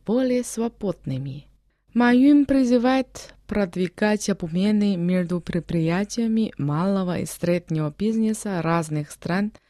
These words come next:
позволить им использовать новые возможности развития на ближайшие двадцать лет, позволить ему покупать и продавать в глобальном масштабе.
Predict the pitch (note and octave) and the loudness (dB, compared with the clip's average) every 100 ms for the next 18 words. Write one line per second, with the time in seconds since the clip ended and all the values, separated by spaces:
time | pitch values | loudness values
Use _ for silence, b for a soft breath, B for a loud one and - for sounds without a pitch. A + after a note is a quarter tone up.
0 | b - B3+ A#3 D4+ D#4 D4+ - - A#3 | b 0 0 2 -2 0 -2 -8 -2 0
1 | A#3+ - G#3 - G3+ G#3+ G3 F#3+ F#3 F3+ | 0 -2 -6 -4 -2 -2 0 -4 -4 -2
2 | E3+ E3+ E3+ E3+ E3 D#3 D3+ D3+ E3+ G#3 | 0 0 0 -2 -2 -4 -2 -2 0 0
3 | G3 F3+ - D3+ C#3+ C3+ D3 E3+ - D#3 | 0 -4 -4 -2 -2 -4 -2 -2 -2 -4
4 | D3+ D3+ D3 C#3 C3+ D3+ E3+ - D#3 D3+ | -2 -4 -6 -6 -4 -4 -4 -6 -6 -8
5 | D3+ b b b D#3 D#3 - - C#3+ F3 | -8 b b b -4 -2 -4 -10 -4 -4
6 | G3+ - - - A#3 A3+ G#3+ C#4+ D4 C#4+ | -4 -10 -20 -4 0 0 0 -2 -4 -6
7 | - - A#3+ A#3 A#3 G#3+ F#3+ D#3 D3 F#3+ | -10 -2 2 2 0 -2 -6 -6 -4 -4
8 | A3 - - F#3 E3 E3+ E3 D3+ G3+ A3+ | -4 -8 -8 -6 -4 -4 -2 -2 -2 -4
9 | - - D#3+ E3+ D3+ D3 G3+ A3+ A3 A3 | -8 -12 -6 -2 -2 -2 -2 -2 0 -2
10 | - E3 E3+ - - D3 - - | -2 -4 -4 -8 -6 -6 -6 -12